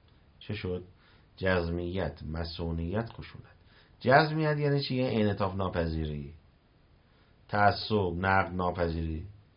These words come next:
بله؟ این جزمیت به شدت در حقیقت، اه، کمک کرد به اینی که مردم از دین زده بشن. یعنی سه مثلث جزمگرایی، مصونیت، نقد ناپذیری و خشونت،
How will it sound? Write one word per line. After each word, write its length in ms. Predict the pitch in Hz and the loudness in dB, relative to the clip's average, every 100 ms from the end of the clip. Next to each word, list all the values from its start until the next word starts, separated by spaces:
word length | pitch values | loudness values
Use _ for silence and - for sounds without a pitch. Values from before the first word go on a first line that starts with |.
| _ - _ | _ -20 _
بله؟ 420 | 82 80 104 135 - - _ - - - - | -6 -2 0 0 -4 -18 _ -20 -20 -20 -10
این 200 | 120 165 | -4 -4
جزمیت 840 | 170 104 95 92 92 95 117 151 160 - _ _ - | 2 2 2 -2 -2 0 2 0 -4 -16 _ _ -10
به 100 | 101 | -6
شدت 500 | 104 110 110 127 147 | -2 -2 -2 -2 0
در 160 | 139 123 | 2 2
حقیقت، 640 | 110 107 104 117 127 127 - _ _ _ - | 2 2 2 2 0 -4 -14 _ _ _ -10
اه، 400 | 85 82 80 80 78 - - - 101 - - - | -4 -2 -2 -2 -4 -10 -16 -14 -14 -14 -14 -14
کمک 400 | - 87 101 123 | -8 -2 -2 -2
کرد 320 | - 104 104 | 0 0 0
به 60 | 87 | -2
اینی 260 | 87 110 110 | -2 -2 -2
که 200 | 110 92 | -4 -4
مردم 440 | 87 82 82 92 | -4 -4 -4 -4
از 260 | 98 98 - - _ _ - | -4 -4 -10 -20 _ _ -12
دین 220 | 90 92 | -6 -4
زده 320 | 87 80 76 73 | 0 0 0 -2
بشن. 340 | 71 - - - - - - - - | -6 -8 -12 -14 -20 -20 -20 -20 -8
یعنی 180 | 82 95 | -4 -4
سه 280 | - 107 101 | -2 -2 0
مثلث 640 | 85 92 82 80 101 107 113 113 117 - - - - - 80 80 | -2 -4 -2 0 -2 0 0 2 0 -8 -20 -20 -20 -12 -6 0
جزمگرایی، 1040 | 87 82 78 82 80 78 82 104 113 113 | 2 2 0 0 2 0 0 0 0 -2
مصونیت، 800 | 85 78 - 78 76 78 85 95 92 | -4 -6 -6 -4 -4 -2 -2 -2 -4
نقد 280 | 85 78 76 | -4 -4 -4
ناپذیری 680 | 78 76 76 71 73 82 | -6 -6 -6 -6 -6 -6
و 120 | 95 95 | -6 -8
خشونت، 600 | - 78 80 76 87 | -8 -10 -8 -6 -4